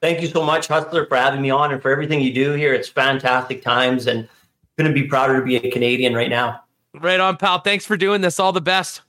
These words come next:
Speaker 1: Take care.
Speaker 2: There he is, our buddy Fabio Capone is at Fabio Capone nine and with F C Manitoba. Um, and Fab, and Fab already nominated to be a M S A president as well by somebody in the chat today. That's nice to see the support. Well,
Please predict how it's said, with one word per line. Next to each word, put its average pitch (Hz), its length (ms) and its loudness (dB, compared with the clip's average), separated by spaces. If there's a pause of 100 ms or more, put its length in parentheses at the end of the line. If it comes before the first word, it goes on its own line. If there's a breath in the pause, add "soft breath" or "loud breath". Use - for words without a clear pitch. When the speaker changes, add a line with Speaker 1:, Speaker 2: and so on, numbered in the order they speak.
(680)
Speaker 1:
Take 147 160 2
care. 170 140 2
Speaker 2:
There 147 80 2
he 156 80 0
is, - 320 -6
our 156 160 0
buddy 151 360 0
Fabio 165 640 -2
Capone 143 680 -4
is 127 180 -10
at 147 180 -4
Fabio 143 380 0
Capone 139 440 -6
nine 123 340 -2
and 117 100 -10
with 113 220 -12
F 139 160 -2
C 139 200 -6
Manitoba. 120 760 -6 (320 soft breath)
Um, 123 340 -4
and 131 220 -6
Fab, 151 260 0
and 170 100 -4
Fab 233 300 -4
already 240 280 -4
nominated 190 640 -4
to 156 80 -10
be 160 220 -4
a 165 60 0
M 190 160 0
S 220 180 -2
A 196 80 0
president 190 560 -2
as 127 140 -6
well 190 240 0
by 127 140 0
somebody 156 420 -2
in 151 80 -4
the 139 80 -4
chat 214 340 -2
today. 110 220 -2
That's 117 180 -4
nice 165 240 -4
to 156 60 -14
see 190 100 -6
the 170 140 -4
support. 170 340 -2
Well, 180 220 0